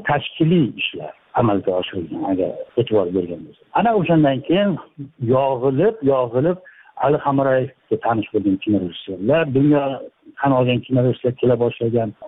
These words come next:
Komil aka hurmat qilgan, tan olgan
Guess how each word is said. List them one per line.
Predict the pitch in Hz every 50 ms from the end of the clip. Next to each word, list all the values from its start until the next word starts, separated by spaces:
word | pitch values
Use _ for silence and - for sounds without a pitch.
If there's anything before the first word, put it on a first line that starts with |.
| - - -
Komil | 127 127 120 120 117 110 110
aka | 110 - 107 95 95 87 - - - - - - -
hurmat | - 117 117 113 104 101 - - -
qilgan, | 104 95 117 139 147 151 147 135 127 - - _ _ _ _ _ _ _ _ -
tan | 131 135 131 120 98 101
olgan | 107 104 120 139 160 160 156